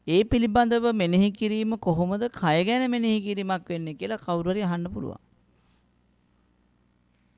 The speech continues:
පින්වත්නි, අපේ හිතට නැගෙන සියලුම සිතිවිලි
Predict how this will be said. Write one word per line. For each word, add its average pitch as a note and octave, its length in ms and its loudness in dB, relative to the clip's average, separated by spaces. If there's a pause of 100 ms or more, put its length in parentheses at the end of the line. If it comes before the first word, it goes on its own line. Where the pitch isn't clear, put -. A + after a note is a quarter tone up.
(400)
පින්වත්නි, B3 420 -4
අපේ A3 300 -2
හිතට - 360 -6 (280)
නැගෙන D#3+ 460 -4 (180)
සියලුම G#3+ 640 -4 (1300)
සිතිවිලි D3+ 580 0